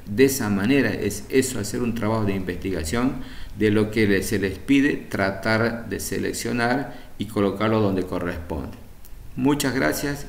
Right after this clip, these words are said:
y ya a partir, creo, del día martes, conmigo también, eh, he tenido muchos problemas de tiempo, etcétera, etcétera, etcétera, pero si ustedes creen, se los, se los pi-, se los digo ahora,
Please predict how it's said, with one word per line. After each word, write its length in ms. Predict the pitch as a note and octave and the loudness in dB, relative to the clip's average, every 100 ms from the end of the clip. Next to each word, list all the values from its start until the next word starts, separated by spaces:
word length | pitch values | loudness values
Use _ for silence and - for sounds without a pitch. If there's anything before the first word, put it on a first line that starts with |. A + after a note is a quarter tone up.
| - | -4
y 260 | G#2+ G2+ | 0 2
ya 100 | G#2 | 4
a 120 | A2 A2 | 2 2
partir, 540 | G2+ E2 A#2 A2+ G#2+ | -2 0 0 0 0
creo, 280 | A2+ A2 A2 | 0 2 2
del 220 | G2+ F#2 | 2 2
día 220 | G#2+ G#2+ | 2 2
martes, 640 | G2 A#2+ B2 - A#2+ - - - - - - - | 4 4 2 0 -4 -4 -10 -14 -16 -14 -14 -4
conmigo 480 | G#2 G2+ G2+ A2+ A2+ | 2 4 4 4 2
también, 680 | A2 A2 A#2 A#2 A#2 A2+ - - - - - | 2 4 6 6 4 0 -2 -6 -6 -8 -8
eh, 340 | - G2 F#2+ F2+ | -4 -2 0 -2
he 20 | G#2 | -2
tenido 280 | F2+ G#2+ G2+ | 0 2 4
muchos 360 | A2 A#2 A#2 | 4 4 0
problemas 400 | G#2 G2+ G#2+ G#2 | 0 4 4 4
de 100 | G2 | 2
tiempo, 680 | E2+ B2+ A#2+ A#2 G2+ G2+ G#2 | 0 6 6 6 4 2 2
etcétera, 560 | F2+ - - - - - | 0 -2 -4 -2 -2 -4
etcétera, 440 | - A2 G#2+ F#2+ | -2 -4 -2 -4
etcétera, 800 | F2+ - B2+ A#2+ G#2+ A2 G#2+ - - - - - | -4 2 2 4 2 0 -4 -10 -16 -18 -16 4
pero 260 | G#2+ G#2+ G2+ | 6 8 6
si 220 | G#2 G#2+ | 4 4
ustedes 400 | F#2+ B2 B2 B2 - | 6 6 6 4 2
creen, 540 | A#2+ A#2 F2 D#2 - - | 6 6 6 0 -6 -8
se 120 | F2+ | -6
los, 140 | F2 E2+ | -4 -6
se 140 | E2 F#2 | -6 -4
los 140 | F2 | -4
pi-, 200 | D#2+ - | -6 -8
se 140 | - G#2 | -4 -2
los 140 | F#2+ | 0
digo 180 | A2 A2 | 2 2
ahora, 480 | G#2+ G#2 F#2 - | 2 2 0 -4